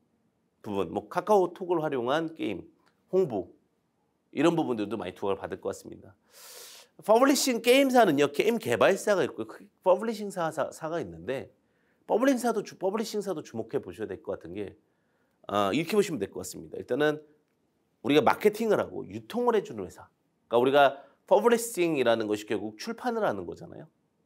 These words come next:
그러니까 서적 회사로 봤을 때는 이렇게 출판, 출간하는 회사를 퍼블리싱 회사라고 부르고 게임 회사는 그 게임을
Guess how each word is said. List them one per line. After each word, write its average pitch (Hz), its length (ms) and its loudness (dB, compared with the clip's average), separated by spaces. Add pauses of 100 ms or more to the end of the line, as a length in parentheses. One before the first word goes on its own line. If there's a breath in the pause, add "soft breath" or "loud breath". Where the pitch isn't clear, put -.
(260)
그러니까 131 280 4 (200 loud breath)
서적 240 580 2
회사로 202 260 6
봤을 135 200 2
때는 123 160 -2
이렇게 127 160 -12
출판, 165 520 -4
출간하는 208 640 0
회사를 104 340 -2
퍼블리싱 175 440 -6
회사라고 98 320 -4
부르고 82 440 -14 (1300)
게임 226 320 6
회사는 180 340 4
그 165 180 -4
게임을 214 640 2